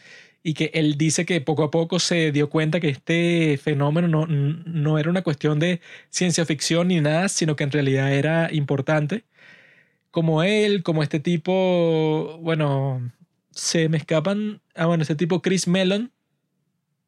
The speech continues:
que fue el que liqueó, ¿verdad?, estos videos del incidente del Nimitz,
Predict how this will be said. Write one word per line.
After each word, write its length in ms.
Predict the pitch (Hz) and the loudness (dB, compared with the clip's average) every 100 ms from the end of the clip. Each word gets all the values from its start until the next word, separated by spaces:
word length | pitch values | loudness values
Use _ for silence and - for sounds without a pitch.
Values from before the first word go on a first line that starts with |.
| _ | _
que 80 | - | -6
fue 140 | 156 | -2
el 120 | 139 135 | 0 0
que 500 | 151 165 170 165 - - _ | 0 2 2 0 -2 -16 _
liqueó, 640 | 165 143 139 151 151 156 156 | 0 0 0 2 2 4 2
¿verdad?, 260 | 147 156 | 2 0
estos 460 | 151 - 156 165 165 _ - - - | -2 0 0 2 -2 _ -20 -20 -8
videos 560 | 147 151 143 143 151 175 | -2 2 4 4 2 2
del 380 | 175 160 151 - | 2 2 2 0
incidente 720 | 156 147 - 156 147 143 185 | 0 0 2 2 2 2 0
del 260 | 170 147 | 2 2
Nimitz, 600 | 143 175 165 170 - - | 2 2 2 0 -2 -6